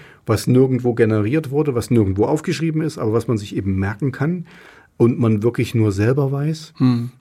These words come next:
Speaker 1: Also das ist, das ist, das wäre, so, so gehe ich damit um.
Speaker 2: Also an sich ist das nicht verkehrt, das so zu
Speaker 1: Hm.
Speaker 2: machen. Du musst halt immer sozusagen im Hinterkopf behalten, dass du es irgendwann mal vergessen kannst, das Passwort.
Speaker 1: Mhm.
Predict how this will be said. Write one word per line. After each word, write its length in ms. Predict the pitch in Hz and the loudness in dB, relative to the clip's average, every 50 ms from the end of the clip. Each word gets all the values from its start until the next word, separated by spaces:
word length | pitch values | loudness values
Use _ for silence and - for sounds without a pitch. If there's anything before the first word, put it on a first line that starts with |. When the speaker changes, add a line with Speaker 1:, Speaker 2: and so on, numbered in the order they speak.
| _ _ - | _ _ -4
Speaker 1:
Also 200 | - 104 113 107 | -2 0 0 0
das 160 | 120 104 120 | 0 -2 -2
ist, 120 | 131 - | -2 -4
das 100 | 120 104 | -2 -2
ist, 240 | 123 110 - - - | -2 -4 -4 -2 -2
das 160 | 120 - - | -2 0 4
wäre, 360 | 139 127 117 117 120 117 - - - _ _ _ _ _ _ | 4 4 4 4 2 0 -2 -6 -10 _ _ _ _ _ _
so, 260 | - 113 120 135 180 | -6 -2 -2 -2 0
so 140 | - 135 131 | 0 -2 0
gehe 200 | 127 127 127 139 | 2 2 2 2
ich 180 | 156 180 120 - | 2 0 -2 0
damit 280 | - 123 120 120 - - | 0 0 0 0 2 2
um. 240 | 135 113 92 - - - - _ _ _ _ _ _ _ - | 2 0 0 -2 -8 -14 -20 _ _ _ _ _ _ _ -6
Speaker 2:
Also 260 | 135 127 147 135 127 - - - _ _ - | 0 2 2 2 2 0 -6 -20 _ _ 0
an 120 | 135 131 | 0 2
sich 220 | 131 160 175 - | 2 0 -2 -2
ist 160 | 190 165 - - | -4 -8 -6 -6
das 260 | 156 - - - - _ _ _ _ _ _ | -6 -6 -8 -12 -16 _ _ _ _ _ _
nicht 600 | - - - - - - - - 117 135 151 143 | -20 -16 -14 -12 -10 -8 -4 0 2 2 2 2
verkehrt, 400 | - 135 127 - 143 - 143 - | 0 -4 -2 0 0 0 0 -2
das 100 | 165 - | -4 -4
so 80 | - 160 | -2 0
zu 120 | 135 113 | 2 2
Speaker 1:
Hm. 60 | 151 | 2
Speaker 2:
machen. 280 | 151 151 147 156 151 151 - - - _ - - _ _ | 2 2 0 0 -2 -4 -6 -10 -20 _ -20 -20 _ _
Du 60 | - 127 | 2 2
musst 180 | 147 147 - | 2 4 2
halt 120 | 139 123 - | 2 2 2
immer 220 | - 165 170 156 | 2 2 2 2
sozusagen 400 | 156 143 139 - 131 127 131 135 | 2 -2 -2 -2 -2 -2 0 0
im 120 | - 117 117 | 2 2 4
Hinterkopf 440 | 139 180 190 175 - 165 156 - - | 4 2 0 -2 -4 -4 -6 -4 -2
behalten, 260 | 143 139 135 131 123 | -2 -2 0 -2 -2
dass 120 | 123 127 | -4 -2
du 60 | 131 | -4
es 100 | 123 127 | -4 -4
irgendwann 280 | - 135 127 143 131 127 | -4 -4 -2 0 0 2
mal 100 | 123 123 | 0 -2
vergessen 380 | - 131 - 123 120 - 113 107 | -4 -6 -6 -6 -6 -6 -8 -10
kannst, 300 | - - 113 127 - - | -10 -12 -14 -14 -14 -18
das 80 | - - | -20 -8
Passwort. 360 | - - 117 98 76 - 80 | -2 0 0 0 0 -2 -6
Speaker 1:
Mhm. 60 | - | -10